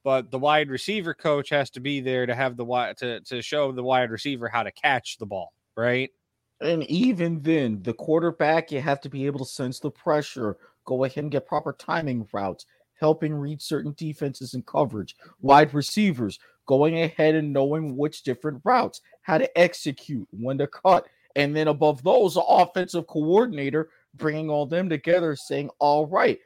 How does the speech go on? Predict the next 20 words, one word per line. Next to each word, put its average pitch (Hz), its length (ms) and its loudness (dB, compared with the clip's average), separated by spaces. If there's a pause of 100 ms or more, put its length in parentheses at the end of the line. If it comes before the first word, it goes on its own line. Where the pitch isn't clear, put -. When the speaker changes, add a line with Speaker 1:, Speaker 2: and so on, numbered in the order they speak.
(140)
Speaker 2:
if 135 160 -2
the 143 80 -2
wide 147 300 4
receiver's 139 440 -8
doing 131 320 -6
this, 180 260 -4 (180)
you've 175 200 -2
gotta 165 240 4
throw 160 280 2
here. 151 360 -4 (200)
You've 160 180 -4
gotta 175 200 2
go 165 140 2
to 160 80 0
this 151 140 -4
check 156 300 -4
down 147 200 -4
here," 147 260 -4
et 120 140 -8
cetera. 113 420 -8